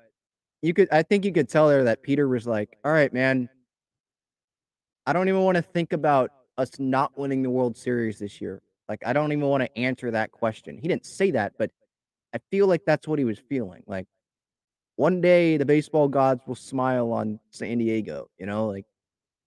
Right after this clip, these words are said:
Peter, he does not wanna think about negative things right now, right? It's spring training. It's the beginning of the season. Like, no, World Series, that's what we're thinking. W-, very positive, you know? Uh,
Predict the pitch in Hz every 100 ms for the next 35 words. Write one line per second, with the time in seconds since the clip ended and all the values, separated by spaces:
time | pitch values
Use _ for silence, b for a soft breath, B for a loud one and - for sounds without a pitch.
0 | _ _ _ _ _ _ _ _ _ _
1 | - 185 196 185 - 165 180 160 170 170
2 | 160 151 135 160 151 143 135 127 - 123
3 | 123 135 139 135 117 - 131 117 104 90
4 | 90 85 65 107 120 - - - 185 165
5 | 165 160 160 143 - 123 127 151 160 151
6 | 135 - 160 143 147 143 _ _ _ _
7 | _ _ 101 104 - _ _ _ _ _
8 | - 170 160 104 113 151 160 - 170 170
9 | 160 135 143 170 156 135 160 156 156 147
10 | - - 139 151 - 151 151 147 147 151
11 | 147 - 127 131 143 - _ _ _ _
12 | _ _ _ _ _ _ 110 107 104 104
13 | 104